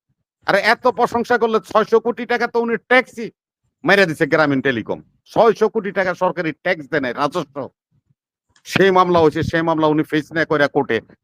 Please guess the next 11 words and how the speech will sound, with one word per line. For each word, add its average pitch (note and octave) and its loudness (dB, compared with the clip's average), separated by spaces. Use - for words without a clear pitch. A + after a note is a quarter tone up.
সেই - 4
মামলা D3+ 4
প্রত্যাহার G#3 0
করে D3+ -4
নিয়ে A#2+ -8
গেছে। E2+ -14
বলে E3 4
রিসেট E3 0
বাটন E2 -2
টিপ B2+ -4
দিবেন। D#2 -6